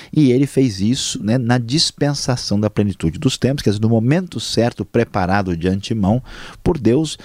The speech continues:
então mostrando como esta obra de Cristo é muito além do que a gente imagina.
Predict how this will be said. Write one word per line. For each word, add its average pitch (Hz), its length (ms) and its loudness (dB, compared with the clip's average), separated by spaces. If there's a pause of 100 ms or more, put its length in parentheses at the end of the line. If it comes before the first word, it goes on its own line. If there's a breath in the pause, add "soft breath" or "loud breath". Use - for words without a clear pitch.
(140 loud breath)
então 135 320 0
mostrando 135 640 0 (120)
como 196 460 0
esta 107 400 -4
obra 101 420 0
de 87 140 -6
Cristo 117 480 -2
é 120 80 -2
muito 185 880 -2 (120)
além 120 500 0
do 110 140 -4
que - 340 -2
a 104 160 -2
gente 95 580 -2
imagina. 113 720 0